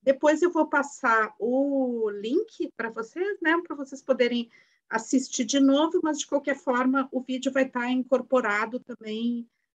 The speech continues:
na, no, no vídeo que eu vou colocar, né? Se o YouTube me permitir, por causa das questões dos direitos autorais, mas eu acho que não vai ter problema,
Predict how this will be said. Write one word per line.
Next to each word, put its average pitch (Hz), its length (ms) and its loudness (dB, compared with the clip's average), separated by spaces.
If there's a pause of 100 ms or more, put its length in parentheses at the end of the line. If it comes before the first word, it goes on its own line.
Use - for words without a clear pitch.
(100)
na, 202 960 0
no, 240 600 2
no 240 160 -10
vídeo 254 300 -8
que 262 100 2
eu 254 60 4
vou 226 440 0
colocar, 226 480 0
né? 208 160 -4
Se 220 160 -8
o 226 40 -4
YouTube 220 360 -2
me 214 100 -2
permitir, 208 600 -4
por - 160 -20
causa 190 240 -6
das 185 180 0
questões 185 440 -12
dos 185 140 -20
direitos 190 280 -10
autorais, 208 600 -4
mas 226 160 -12
eu 214 100 -4
acho 220 160 -4
que 247 140 -8
não 240 60 -8
vai 226 120 -2
ter 226 120 -8
problema, 233 600 -4